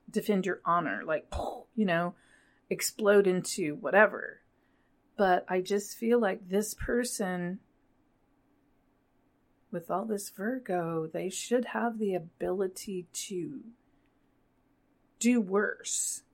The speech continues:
by figuring out the plan. I don't know if that makes any sense, because Pisces people can also be very explosive because they are so, they get their feelings, you know,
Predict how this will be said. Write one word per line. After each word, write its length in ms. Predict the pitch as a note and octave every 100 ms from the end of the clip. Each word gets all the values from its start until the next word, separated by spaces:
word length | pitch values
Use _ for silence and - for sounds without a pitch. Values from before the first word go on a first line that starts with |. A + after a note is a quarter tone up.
| _ _ _ -
by 200 | D#3+ D#3
figuring 680 | - - G#3 F#3 G3 F3 E3+
out 220 | D#3 -
the 60 | -
plan. 680 | - - D#3+ D3+ - G#3+ A3 _ _ _ _ _ _ _ _ _ _
I 100 | E3+
don't 140 | D#3 D3+
know 120 | -
if 80 | -
that 140 | -
makes 220 | - - -
any 160 | -
sense, 420 | - - - - _
because 460 | D#3+ F3 E3+ D#3+ - - - -
Pisces 460 | C#4 C#4+ C#4+ D4+ -
people 240 | B3+ A3+
can 180 | A3+ G#3+
also 340 | F3 F3 -
be 240 | E3 D#3+ D3
very 420 | D3 F3+ F3 E3+
explosive 840 | D#3+ - - D#3+ D#3+ - - - - _ _ -
because 520 | G3 F#3+ A3 F#3+ F#3+
they 360 | - E3+ E3 -
are 240 | - D#3+ D#3
so, 500 | - F#3 E3+ E3 D3+
they 100 | F3
get 120 | F3+
their 120 | F3 D#3
feelings, 580 | A#3 A3+ D#3 - - - _ _ _ _ -
you 160 | F3+
know, 280 | D3 C3 C3+